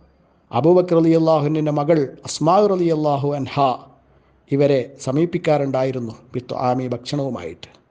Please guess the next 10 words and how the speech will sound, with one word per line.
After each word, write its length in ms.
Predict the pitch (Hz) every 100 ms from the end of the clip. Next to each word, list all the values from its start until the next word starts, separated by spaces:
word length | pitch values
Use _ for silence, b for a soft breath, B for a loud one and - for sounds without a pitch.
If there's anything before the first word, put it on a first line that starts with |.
| _ b b b _
ഫൈദാ 300 | 135 139 139 135
ഗദാ 280 | 135 147 139 131 -
അബ്ദുല്ലാഹി 640 | 139 135 143 139 170 165 151 - - -
ഇലാ 180 | 127 120
മക്ക, 260 | 127 - - - - _ _ _ _ _ _ _ _ _ -
അബൂബക്കർ 380 | 127 151 156
റളിയല്ലാഹു 480 | 151 156 160 160 156 160
അൻഹുവിൻ്റെ 280 | 165 165 160
മകൻ 200 | 160 175 147 - - - - 139
അബ്ദുള്ള 360 | 156 170 165